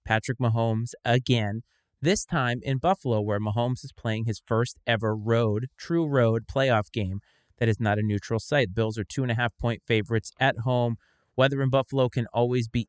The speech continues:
iffy, but obviously the Chiefs just came out of sub-zero temperature, so both these teams are gonna be ready to play.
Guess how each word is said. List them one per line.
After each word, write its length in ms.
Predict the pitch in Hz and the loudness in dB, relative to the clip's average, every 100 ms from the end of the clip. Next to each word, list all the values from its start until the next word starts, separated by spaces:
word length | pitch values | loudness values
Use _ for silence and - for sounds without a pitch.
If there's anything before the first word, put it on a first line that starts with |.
| - | -2
iffy, 300 | 170 165 151 | -2 0 0
but 120 | 120 110 | 0 0
obviously 440 | 120 127 - 131 | 0 0 -4 -4
the 100 | 113 | -6
Chiefs 280 | - 127 - | -4 -4 -4
just 240 | 127 - | -6 -6
came 240 | - 123 117 | -2 -2 0
out 120 | 107 | 0
of 80 | 104 | -2
sub-zero 540 | - 113 110 156 165 | -2 -2 0 0 0
temperature, 500 | 151 147 139 - 131 | -2 -4 -4 -4 -4
so 400 | 127 - 117 110 - _ _ - | -2 0 0 0 -6 _ _ 4
both 180 | 180 | 4
these 180 | 180 180 | 4 -2
teams 240 | - 160 143 | -2 -2 -2
are 60 | |
gonna 200 | 147 143 | -2 0
be 160 | 131 135 | 0 2
ready 240 | 127 131 | 2 2
to 100 | 131 | 0
play. 460 | - 131 131 127 | -2 2 2 2